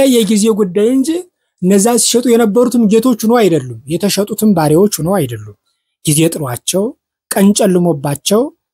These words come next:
ጨለማው ጨልሞባቸው መሄጃ አጥተው ነው እንጂ። ዛሬ እኛ ወደን ባሪያዎች አልሆንም እንዴ? እኛ ወደን የክፋት አበጋዞች አልሆንም?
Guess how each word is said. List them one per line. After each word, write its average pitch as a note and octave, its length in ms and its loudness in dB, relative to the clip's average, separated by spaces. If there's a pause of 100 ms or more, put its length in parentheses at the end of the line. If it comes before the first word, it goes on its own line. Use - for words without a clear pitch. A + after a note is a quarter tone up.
ጨለማው F3+ 520 2
ጨልሞባቸው D#3+ 880 -2
መሄጃ E3 340 2
አጥተው C#3+ 400 -2
ነው A2+ 120 -6
እንጂ። G2+ 220 -8 (720)
ዛሬ D#3 300 2 (680)
እኛ E3 220 2 (140)
ወደን G3 420 2
ባሪያዎች F3 520 0
አልሆንም F3+ 440 0
እንዴ? A#2 180 -12 (1300)
እኛ F#3+ 180 4 (100)
ወደን G3+ 360 0
የክፋት G3 440 -2
አበጋዞች G3 640 0
አልሆንም? G#3+ 420 2